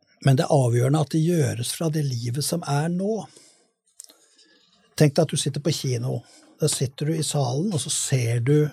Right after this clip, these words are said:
på en film som går på lerretet. Da sitter du på en måte og, og, og, og, ehm, ser og kan vurdere det som er i lerretet. Og det er jo den sunne måten.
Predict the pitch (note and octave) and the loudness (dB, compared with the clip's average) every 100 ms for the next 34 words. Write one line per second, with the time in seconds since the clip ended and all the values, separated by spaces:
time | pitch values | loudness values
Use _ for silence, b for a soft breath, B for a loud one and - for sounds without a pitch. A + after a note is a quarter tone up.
0 | - _ _ - D3 C#3+ D#3+ F3+ G#3 - | -8 _ _ 2 2 4 2 2 -2 -4
1 | C#3 B2+ B2+ D3+ C3+ A2+ G#2+ - - - | -2 -2 0 2 2 -2 -8 -8 -10 -10
2 | _ _ _ _ _ - - B2 - B2+ | _ _ _ _ _ -20 -4 -2 0 -4
3 | - C#3+ D3+ D#3+ D#3+ C3+ - D3 D3 D3 | -2 0 2 2 0 0 -2 2 4 2
4 | B B B B B B - D3 C#3+ D3 | B B B B B B 2 4 6 4
5 | D3+ D3 D3 - - C#3+ C#3 C#3+ C#3+ C#3+ | 6 6 4 0 2 4 6 6 6 6
6 | C#3 C#3+ C3+ A#2+ G2+ B B B B B | 4 4 2 -4 -10 B B B B B
7 | B B B - - - - - C#3+ D#3 | B B B -6 -4 -4 -4 0 4 4
8 | F#3+ F#3+ - C3+ D3 C#3+ C3+ C3 C3 C3 | 4 2 -6 -2 0 2 2 2 2 2
9 | C#3 E3 C3+ A#2+ D#3 D3 C#3+ _ _ _ | 2 0 0 0 0 -2 -2 _ _ _
10 | _ _ _ _ - C#3+ A#2+ C3+ - D#3+ | _ _ _ _ 4 4 6 0 -2 0
11 | D3 C3+ A#2+ - - - b b b b | 2 0 -4 -10 -12 -12 b b b b
12 | b b - C#3+ E3 D#3+ D3+ - - F#3+ | b b 0 2 4 4 2 2 4 4
13 | C#3 D#3 C3 - A#2+ | 4 2 0 -4 -6